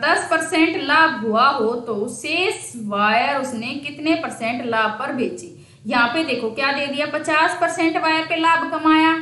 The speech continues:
पाँच परसेंट, पच-, बाकी पचास का हमें निकालना है, बाकी पचास परसेंट पे उसने कितना लाभ कमाया ये हमें निकालना है। और लेकिन उसने कुल सौदे पे लाभ हमें कितना दे दिया,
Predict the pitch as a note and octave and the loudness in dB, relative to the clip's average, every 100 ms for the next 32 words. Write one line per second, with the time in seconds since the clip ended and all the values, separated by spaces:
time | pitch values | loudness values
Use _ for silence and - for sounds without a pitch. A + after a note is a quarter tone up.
0 | - A#3+ G#3 - - G#3 - G#3 G#3 G#3 | -4 -2 -2 -2 -8 -8 -6 -4 -4 -6
1 | - - - - - C4+ - A#3+ A3 C#4+ | -14 -20 -20 -20 -10 -6 -4 -4 2 2
2 | C#4+ F4 F4 F4 E4 - E4+ D#4+ D#4 E4 | 2 0 2 2 2 2 2 4 4 2
3 | - - - - A3+ A#3 A3+ A3+ A3 A#3 | 0 -12 -20 -10 -4 -2 0 2 2 0
4 | A#3+ B3 B3 C#4+ C#4+ C#4+ C4 C4 C4 D4 | 0 2 0 -2 -6 -2 -2 -2 -4 -4
5 | C4+ C4+ C4+ D4+ D#4+ C4 A3 G#3 G#3 A3 | -2 -2 -2 -2 -2 -4 -4 -2 0 -2
6 | G#3+ A3 G#3+ G#3+ A#3 D4 D4+ D#4 D#4 - | -4 -6 -4 -4 -4 -4 -2 -2 -2 -2
7 | F#3 F3+ G3+ G#3+ G3 - - - - _ | -6 -6 -8 -10 -12 -18 -20 -20 -20 _
8 | _ C4 D4+ - F#4 E4+ F4+ F4 F4 F#4 | _ -2 2 2 2 -2 0 0 0 0
9 | F#4+ - F#4+ F#4+ F#4 F4+ F4+ F4+ D#4 D4+ | 0 0 0 0 -2 0 2 2 2 -2
10 | E4 E4 E4+ E4+ E4+ E4 E4+ | -2 0 2 2 -2 0 -2